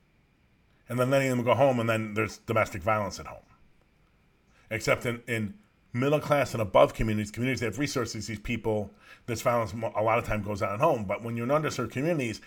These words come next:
and people are hanging out at one of the few places that's open, one of the few places they actually have in their communities, and it happens to be a liquor store, it's a vector of crime and violence.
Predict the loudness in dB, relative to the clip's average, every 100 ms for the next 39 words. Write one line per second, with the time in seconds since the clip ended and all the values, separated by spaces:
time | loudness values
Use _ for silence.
0 | -20 -12 -6 -4 -2 -2 0 0 0 0
1 | 0 0 -2 -2 0 2 2 2 0 -4
2 | -4 -2 -2 -2 -4 -2 2 2 2 0
3 | -2 -4 -6 -4 -6 -4 -2 0 0 -8
4 | -2 0 0 -2 -6 -6 -6 -6 -8 -14
5 | -20 _ -20 -20 -8 -2 2 2 0 -6
6 | -6 -4 -2 0 -2 -2 -8 -8 -10 -12
7 | _ _ _ _ _ _ _ _ _ _
8 | _ _ _ _ _ _ _ _ _ _
9 | _ _ _ _ -6 -4 0 -2 0 -4
10 | -4 -6 -6 -4 -2 2 4 2 -4 -14